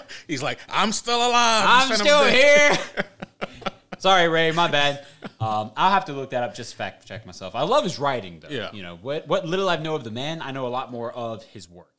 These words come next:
Speaker 1: Right.
Speaker 2: Um, but yeah, I mean, uh, an even easier example to get behind. Fucking, um, Michael Bay.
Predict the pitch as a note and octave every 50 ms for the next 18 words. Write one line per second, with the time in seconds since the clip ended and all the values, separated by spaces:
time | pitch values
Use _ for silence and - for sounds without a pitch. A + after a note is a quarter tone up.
0 | _ _ G#2 A2 G#2 F2+ F2 D#2+ - G#2 G2+ G2 G2 F#2+ F#2 F#2 _ _ _ _
1 | _ _ _ _ _ _ - G3+ - D#4 D#4+ A3+ - - - _ - D#3 E3 E3
2 | D#3+ D3+ D3 C#3+ C3 - _ _ _ _ _ _ _ _ _ - A2+ _ _ _
3 | _ _ _ _ _ _ _ _ _ _ _ _ _ _ _ _ _ _ _ _
4 | _ _ - C#3+ C#3+ C#3+ C#3 C#3+ - D#3+ D#3+ F#3+ F#3+ F3+ E3+ F3 F3 - D3+ D#3
5 | D3 D#3 D3 B2 G#2+ F#2+ B2+ A#2+ G2+ G#2 G#2+ F#2 A2+ - - F#2+ G2 G2 F2+ F2+
6 | G#2 A2 - _ _ _ - B2 - B2+ A#2+ A2+ G#2+ - G2 G2+ F#2+ F#2 F#2 F2+
7 | E2+ D#2+ D#2 _ _ _ _ _ _ - A#2 C#3+ E3+ - E3+ D#3 C3+ A#2+ D#3+ D3
8 | G2 D#2+ -